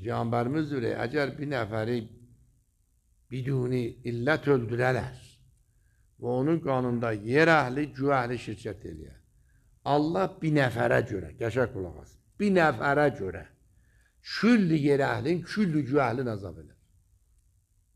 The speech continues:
Siz niyə bir nəfərin qanında şərik oldunuz? Gör, nə cür baxıb bizim dinimiz qana, hüquqi bəşərə, hüquqi bəşər budur.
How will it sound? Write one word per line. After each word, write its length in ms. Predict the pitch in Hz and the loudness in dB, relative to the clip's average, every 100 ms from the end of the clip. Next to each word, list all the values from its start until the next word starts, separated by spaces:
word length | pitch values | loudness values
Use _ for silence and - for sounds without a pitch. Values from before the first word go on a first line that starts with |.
| _ | _
Siz 200 | - 123 | -12 -6
niyə 180 | 127 143 | 0 2
bir 140 | 151 175 | 4 6
nəfərin 460 | 170 160 160 156 - - - - | 8 8 8 4 0 -14 -10 0
qanında 360 | 139 139 123 120 | 2 2 0 -2
şərik 340 | 120 110 104 | -2 -4 -4
oldunuz? 380 | 113 101 107 - - - - _ _ _ _ _ _ _ _ | -6 -4 -10 -12 -20 -20 -20 _ _ _ _ _ _ _ _
Gör, 240 | 127 185 | 2 2
nə 300 | 170 151 170 196 | 2 0 0 0
cür 180 | 226 170 | -2 -2
baxıb 400 | 151 127 110 117 | -2 -4 -4 -12
bizim 280 | 123 123 127 | -8 -6 -4
dinimiz 380 | 120 120 117 113 107 | -4 -4 -4 -6 -8
qana, 400 | 113 131 123 117 107 104 123 143 - _ _ _ - | -6 -4 -2 -2 -2 -4 -8 -10 -16 _ _ _ -14
hüquqi 400 | 123 147 147 143 | -6 -4 -2 -2
bəşərə, 520 | 131 117 117 110 107 110 135 - - - _ _ - | -2 -2 -2 0 0 0 -2 -6 -14 -20 _ _ -10
hüquqi 340 | 117 139 143 135 | -6 0 2 2
bəşər 360 | 120 135 165 | 2 2 4
budur. 340 | 165 185 202 | 6 8 8